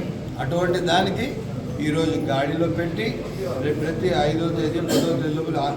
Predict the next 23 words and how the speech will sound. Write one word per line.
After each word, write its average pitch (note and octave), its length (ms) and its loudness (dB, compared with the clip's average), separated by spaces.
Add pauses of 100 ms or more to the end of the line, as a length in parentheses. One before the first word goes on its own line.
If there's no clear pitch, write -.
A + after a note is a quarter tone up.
(120)
రెండవ E3 260 2
తేదీ, E3+ 200 -2
నిన్న D#3+ 260 2
నెలలే E3+ 320 2
కొద్దిగా E3+ 360 0
లేట్ E3+ 280 4
అయింది. - 380 0 (360)
ఆ D3 100 2
ముందు D#3 280 0
అంతా E3+ 640 0 (300)
మీకు D#3 180 -2
జీతాలు E3 480 0
ఐదో D#3 200 2
తేదీ D3+ 320 2
లోపల D#3 240 2
ఇస్తున్నారు. C#3+ 440 -2 (560)
ఏమి F3+ 300 2 (220)
ఆర్థికంగా A3+ 640 0
రాష్ట్ర G3 340 4
పరిస్థితి G#3 380 -2
బాగలేదు, F#3+ 560 4 (480)
అయినా A#3 340 6
కూడా A3 540 4